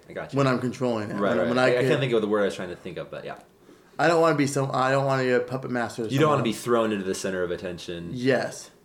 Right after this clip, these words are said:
Speaker 1: Okay, got
Speaker 2: Like
Speaker 1: it.
Speaker 2: surprise birthday parties? Fuck that.
Speaker 1: <laughs>
Speaker 2: Fuck
Speaker 1: You're the
Speaker 2: that.
Speaker 1: one that, like, punches the guy that pops up from behind the couch, right?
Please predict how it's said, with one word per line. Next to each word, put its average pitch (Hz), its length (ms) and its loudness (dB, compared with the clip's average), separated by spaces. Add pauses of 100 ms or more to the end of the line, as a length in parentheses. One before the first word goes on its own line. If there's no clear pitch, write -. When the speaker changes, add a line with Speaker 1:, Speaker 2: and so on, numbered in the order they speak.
Speaker 1:
Okay, 85 340 -8
got - 120 -4
Speaker 2:
Like 131 100 0
Speaker 1:
it. - 40 -8
Speaker 2:
surprise 139 400 0
birthday 143 300 2
parties? 147 420 0
Fuck 147 320 -10
that. 127 360 -2
Speaker 1:
<laughs> - 920 -4
Speaker 2:
Fuck 165 300 -6
Speaker 1:
You're 123 100 4
the 113 60 2
Speaker 2:
that. 117 60 2
Speaker 1:
one 117 100 0
that, 107 100 0
like, 98 160 -2
punches 107 320 -4
the 101 60 -4
guy 98 200 2
that 95 180 -4
pops 95 240 -4
up 104 140 -2
from 101 100 -10
behind 95 180 -4
the 92 40 -8
couch, 98 300 -2
right? 95 200 -6